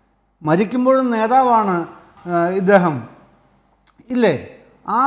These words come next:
വ്യക്തിയെക്കുറിച്ച് പറയുകയാണ്, ആ, പിന്നെ ഇന്ന് ബാക്കിയുള്ളവർക്ക് എന്ന് പറഞ്ഞാൽ കൈരളിക്ക്, സൂക്കേട് കൈരളിക്കാണ്. നിങ്ങൾക്ക് എന്തിനാണ് ഇത്ര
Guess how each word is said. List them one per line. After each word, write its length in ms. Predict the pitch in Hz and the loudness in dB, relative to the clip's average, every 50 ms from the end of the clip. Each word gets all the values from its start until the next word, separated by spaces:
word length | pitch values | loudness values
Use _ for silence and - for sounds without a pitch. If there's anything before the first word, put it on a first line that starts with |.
| 277 254 | 2 2
വ്യക്തിയെക്കുറിച്ച് 600 | 226 - - - 247 247 240 220 226 196 185 220 170 180 | 0 0 -2 -2 -2 -2 -2 -2 -4 -4 -4 -4 -2 0
പറയുകയാണ്, 680 | 170 165 175 196 208 208 202 185 160 143 139 135 135 151 165 - - - _ _ _ - 147 | 0 0 0 -2 -2 -2 0 0 -2 -2 -4 -4 -6 -8 -12 -14 -18 -20 _ _ _ -16 -12
ആ, 40 | 147 143 139 139 127 139 | -10 -10 -10 -10 -10 -12
പിന്നെ 280 | 147 143 143 143 147 147 143 139 139 - 147 151 | -12 -10 -10 -10 -10 -10 -12 -14 -14 -14 -12 -10
ഇന്ന് 220 | 156 165 170 156 151 175 - 156 160 143 139 143 | -10 -8 -10 -10 -14 -18 -20 -18 -18 -14 -10 -6
ബാക്കിയുള്ളവർക്ക് 840 | 151 180 202 190 - 247 269 262 247 240 220 196 185 147 - 151 120 - - - _ _ _ _ _ _ _ _ _ _ _ _ _ _ | -4 -4 -4 -4 -4 -6 -4 -2 -2 0 0 0 0 -2 -4 -8 -10 -10 -14 -20 _ _ _ _ _ _ _ _ _ _ _ _ _ _
എന്ന് 100 | - 185 214 | -10 -8 -6
പറഞ്ഞാൽ 200 | 233 233 254 - 233 | -6 -4 -4 -2 0
കൈരളിക്ക്, 560 | 220 233 247 269 285 277 262 233 156 143 123 - - - _ _ _ _ _ _ - | 0 2 2 0 0 0 -2 -2 -4 -8 -10 -12 -14 -20 _ _ _ _ _ _ -6
സൂക്കേട് 380 | 180 208 202 214 254 254 262 240 247 | -4 -4 -2 0 0 0 0 2 2
കൈരളിക്കാണ്. 600 | 247 247 254 254 262 240 247 226 196 160 131 113 98 - - - _ _ _ _ _ _ _ _ _ _ - 147 | 2 2 2 2 2 2 2 2 0 0 -2 -6 -10 -14 -20 -20 _ _ _ _ _ _ _ _ _ _ -8 -6
നിങ്ങൾക്ക് 280 | 180 220 233 - 240 240 | -6 -6 -6 -6 -6 -6
എന്തിനാണ് 300 | 233 233 240 254 247 240 226 | -6 -4 -4 -4 -4 -4 -6
ഇത്ര 120 | 214 233 | -6 -8